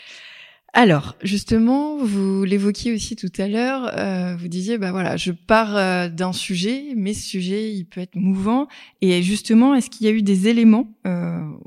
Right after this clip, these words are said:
au cours, euh, de, de vos recherches qui, qui vous ont surpris, euh, auxquels vous vous attendiez pas ?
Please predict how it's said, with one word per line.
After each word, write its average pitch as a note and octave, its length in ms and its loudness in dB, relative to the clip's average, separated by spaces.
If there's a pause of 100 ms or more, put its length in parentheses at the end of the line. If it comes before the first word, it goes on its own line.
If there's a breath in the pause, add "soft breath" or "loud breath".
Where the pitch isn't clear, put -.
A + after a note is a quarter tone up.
(160)
au G3 80 -6
cours, G#3 320 -6
euh, F3+ 240 -2
de, E3 360 -6
de E3 100 -4
vos E3+ 160 0
recherches F3 400 -4
qui, F3+ 400 -4
qui - 160 -4
vous G3 180 2
ont A#3 60 6
surpris, A3 520 -2 (400 loud breath)
euh, D#3+ 200 -2
auxquels F3 260 -4
vous F3 140 -4 (140)
vous F3 120 -8
attendiez F3+ 400 -2
pas ? - 240 -10